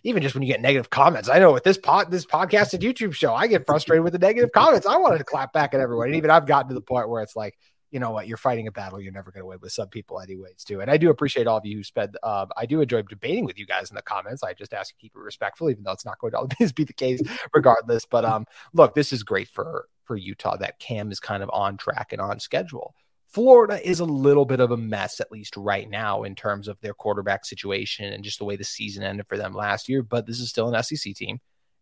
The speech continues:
And they still have some very talented players on their roster. They are more than capable of coming into Rice-Eccles Stadium and getting a win. But it's still a game Utah should win. They haven't lost a true home game since twenty eighteen. If Cam Rising, Brant Kuithe are healthy,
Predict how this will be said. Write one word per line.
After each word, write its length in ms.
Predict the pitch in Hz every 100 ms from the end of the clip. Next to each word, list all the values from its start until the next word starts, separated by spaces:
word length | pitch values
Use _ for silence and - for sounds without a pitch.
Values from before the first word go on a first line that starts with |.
| 104
And 200 | 107 98
they 60 |
still 180 | - 165
have 80 | 143
some 180 | 117 98
very 260 | 117 123 120
talented 400 | - 98 95 98
players 260 | 104 90
on 140 | 95 90
their 80 | -
roster. 400 | - 104 - 107
They 140 | 123
are 100 | 127
more 340 | 127 139 139
than 140 | 135 127
capable 320 | 123 113 113
of 80 | 107
coming 240 | 110 104
into 160 | 104 104
Rice-Eccles 400 | 104 101 107 113
Stadium 300 | 120 170 107
and 60 |
getting 200 | 104 104
a 80 | 104
win. 320 | 113 135 101 - -
But 340 | 175 147 113 - - - -
it's 160 | 143
still 180 | - 208
a 40 |
game 240 | 160 151 131
Utah 320 | 123 123 120
should 300 | 117 117 110
win. 260 | 101 95 95
They 60 |
haven't 260 | 98 98 123
lost 220 | 135 131
a 20 |
true 180 | - 139
home 140 | 117
game 160 | 117 113
since 160 | 117 107
twenty 320 | - 110 113
eighteen. 400 | 117 107 101 101 _ _ _
If 140 | 113
Cam 260 | - 120 139
Rising, 400 | 127 131 123 127
Brant 280 | 104 110 -
Kuithe 300 | 135 131 156
are 100 | 165
healthy, 460 | - 165 - 135